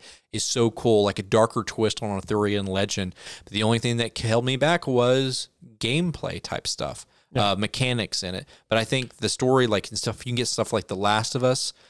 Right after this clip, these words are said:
Speaker 1: Uh, even though part two wasn't my favorite, I'll still say it was a,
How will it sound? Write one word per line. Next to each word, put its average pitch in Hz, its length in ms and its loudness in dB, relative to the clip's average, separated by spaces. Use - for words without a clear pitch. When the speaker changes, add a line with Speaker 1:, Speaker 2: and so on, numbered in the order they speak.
Speaker 1:
Uh, 104 200 2
even 117 180 0
though 120 220 4
part - 400 0
two 135 300 2
wasn't 120 340 2
my 110 100 0
favorite, 127 460 0
I'll 107 60 4
still - 180 0
say 123 160 0
it 117 60 2
was 104 180 0
a, 98 240 -10